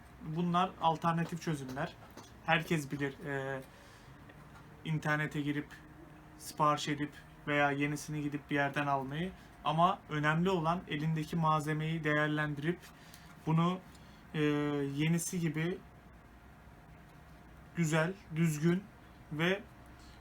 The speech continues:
iş görme potansiyeli yüksek olan bir malzemeye çevirmektir. Zaten kanalımızın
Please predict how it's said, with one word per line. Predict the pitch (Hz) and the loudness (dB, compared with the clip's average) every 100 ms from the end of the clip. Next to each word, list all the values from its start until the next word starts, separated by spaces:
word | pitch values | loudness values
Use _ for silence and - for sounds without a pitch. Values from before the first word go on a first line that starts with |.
| - - - | -20 -12 -4
iş | 185 - - - - - - - - - | -2 -2 -6 -14 -18 -20 -20 -20 -20 -8
görme | 160 165 165 180 | 0 2 2 2
potansiyeli | 175 165 170 165 170 170 | 0 0 2 0 -2 -2
yüksek | 175 160 - 180 | 0 -2 -2 -2
olan | 170 170 175 | 2 2 2
bir | |
malzemeye | 165 160 156 147 156 165 | 2 2 2 0 0 0
çevirmektir. | 160 151 147 147 156 - 147 - - - - | 0 -2 -2 -2 -6 -4 -6 -6 -12 -20 -8
Zaten | - 151 147 156 | 2 2 2 -2
kanalımızın | 151 156 151 147 147 156 | -2 -2 -2 -2 -4 -4